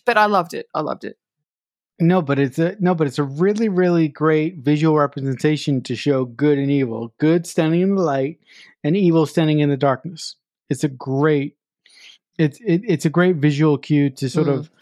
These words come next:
Speaker 1: yeah.
Speaker 2: to sort of set, to sort of set Raiden apart from Shang Tsung. But also, as a kid, and now I love it when,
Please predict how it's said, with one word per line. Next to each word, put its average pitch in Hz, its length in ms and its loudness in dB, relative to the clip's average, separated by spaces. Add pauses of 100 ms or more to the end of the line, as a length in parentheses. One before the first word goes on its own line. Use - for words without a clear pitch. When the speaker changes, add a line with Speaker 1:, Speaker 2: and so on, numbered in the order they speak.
(140)
Speaker 1:
yeah. 160 320 -4
Speaker 2:
to - 80 -14
sort 165 220 2
of 143 160 0
set, 165 400 0 (460)
to 147 120 0
sort 160 180 0
of 135 80 0
set 170 360 -2
Raiden 160 640 0
apart 151 380 -2
from 151 120 -4
Shang 151 300 -4
Tsung. 165 400 -4 (560)
But 233 120 4
also, 247 520 2 (240)
as 170 200 2
a 165 60 2
kid, 165 540 0
and 160 240 0
now 156 340 2
I 147 140 0
love 147 280 0
it 139 220 -6
when, 143 300 -2